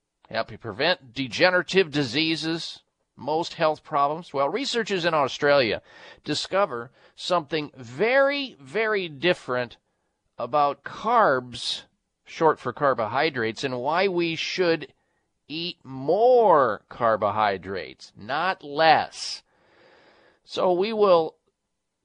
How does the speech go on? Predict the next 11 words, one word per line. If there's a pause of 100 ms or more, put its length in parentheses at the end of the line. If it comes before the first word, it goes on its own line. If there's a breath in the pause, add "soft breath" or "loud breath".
(100)
delve
into
that
today
and
set
you
carbaholics
free (340)
who
have